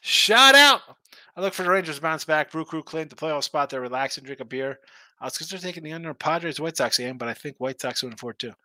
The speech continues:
So, again, with the Rangers, I think they're in the playoffs. Maybe one more. They, they lock up the, the top seed, but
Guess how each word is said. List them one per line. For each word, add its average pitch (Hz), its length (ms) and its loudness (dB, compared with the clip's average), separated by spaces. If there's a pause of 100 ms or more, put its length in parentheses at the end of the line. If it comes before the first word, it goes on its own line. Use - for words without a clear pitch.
(1300)
So, 220 320 -6 (280)
again, 240 240 8
with 220 100 4
the 220 60 10
Rangers, 170 480 8
I 196 140 4
think 277 240 -4 (540)
they're 185 280 4
in 285 100 0
the 269 60 4
playoffs. 233 680 4
Maybe 214 340 0
one 202 240 2
more. 202 300 6
They, 165 200 0
they 156 200 -2
lock 180 340 4
up 202 220 0
the, 160 360 0 (140)
the 143 80 -12
top 208 340 2
seed, 214 440 -4
but 180 300 4